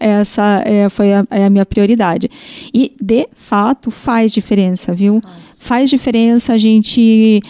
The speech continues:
Speaker 1: ah, aprende nesse, vai, é um combo, né? É um
Speaker 2: É.
Speaker 1: pacotão, é, de amor próprio, de auto-amor, né?
Speaker 2: Sim.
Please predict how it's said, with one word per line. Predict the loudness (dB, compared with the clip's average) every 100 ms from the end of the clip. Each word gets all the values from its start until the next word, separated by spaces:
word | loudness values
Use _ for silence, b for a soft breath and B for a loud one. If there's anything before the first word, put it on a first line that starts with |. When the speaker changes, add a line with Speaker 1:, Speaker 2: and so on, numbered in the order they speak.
| B B B
Speaker 1:
ah, | -6 -4 -2 -2 -2 -4 -4 -4 -6 -4
aprende | -6 -2 0 2 2 2 2 0
nesse, | -4 -6 -4 0 0 0 -2 -2
vai, | -4 0
é | -2
um | -2
combo, | -2 2 2 2
né? | 2 0 -4 -6
É |
um | -6
Speaker 2:
É. |
Speaker 1:
pacotão, | -4 -4 -4 -2 -2 0 -2 B B B -6
é, | -2 0 2 0 0
de | -2 0 2 2
amor | 2 2 2 0
próprio, | -2 -2 -2 -2 -8 -8 -8
de | -2
auto-amor, | -2 -2 -2 -2 -2 -4
né? | -6 -4 -2 -4
Speaker 2:
Sim. | -8 -18